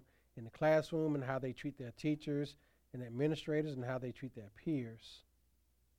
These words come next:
Lord, there are many ways as we go through our day that we can show gospel love and gospel perseverance. And I pray, Father, that you do that for us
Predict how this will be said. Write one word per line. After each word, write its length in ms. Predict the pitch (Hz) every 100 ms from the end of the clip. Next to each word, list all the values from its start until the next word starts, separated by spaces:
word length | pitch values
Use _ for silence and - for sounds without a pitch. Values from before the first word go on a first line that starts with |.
| _ _ _ _ _ _ _ _ _ _ _ _ _ _ _ _ _ _ _ _ _ _ _ _ _ -
Lord, 140 | 139 131
there 80 |
are 40 | 127
many 220 | 139 143
ways 640 | 139 143 139 135 131 - - _ _ _ _ _ _
as 140 | 131 113
we 100 | 131
go 200 | 135 127
through 160 | 131
our 160 | 123 117
day 260 | 120 120 117
that 160 | 117 113
we 140 | 123
can 300 | - 117 113 - _ _ _ _
show 260 | - 143 131
gospel 500 | 120 123 123 - 117
love 380 | 117 120 120 113 110
and 200 | 107 110
gospel 440 | 127 123 - 123
perseverance. 880 | - 127 117 110 120 117 113 - - _ _ _ _ _ _ _ _ _ _ _ -
And 120 | 123
I 60 | 123
pray, 240 | - 135
Father, 380 | - 127 123 117
that 260 | 113 120 -
you 120 | 120
do 240 | 110 120 120
that 300 | 120 117 - - - _ _ _ -
for 320 | - 139 123 113
us 360 | 113 - -